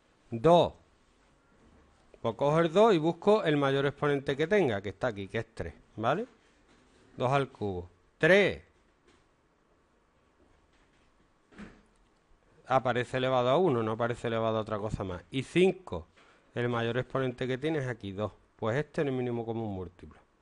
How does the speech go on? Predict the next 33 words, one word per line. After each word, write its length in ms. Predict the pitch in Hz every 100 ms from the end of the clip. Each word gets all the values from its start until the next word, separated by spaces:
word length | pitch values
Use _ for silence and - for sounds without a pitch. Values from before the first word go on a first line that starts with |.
| _ _ _ _ _ _
que 360 | - 104 147 190
es 80 | 247 _ _ _ _ _ _ _ _ _ _ _ _
dos 240 | 113 139
al 220 | 156 156 -
cubo 320 | 170 180 202
por 240 | 160 120
tres 180 | - 165
por 160 | 165 151
cinco 360 | - 127 -
al 80 | 120
cuadrado. 480 | - 107 90 80 80 - _ _ _ _ _ _ _ _ _ _ _ _ _ _ _ _ -
Vamos, 240 | 120 123 113
esta 160 | -
es 80 | 160
manera 320 | 165 156 151
mu-, 200 | 147 147 -
una 300 | 139 139 135
manera 340 | 135 131 127
muy 140 | 127 127
fácil 320 | 135 123 131
de 80 | 123
hacerlo. 440 | - 175 90 80 - - _ _ _ _ _ _ _ _ _ _ _ _ _ _ -
Que 120 | 143
es 60 | 147
que 160 | -
dos 180 | 117 135
al 160 | 151 147
cubo, 380 | - 170 170 160
dos 200 | 147 143
al 140 | 135
cuadrado 460 | - 135 139 160 151
por 180 | 117
dos. 160 | 98 101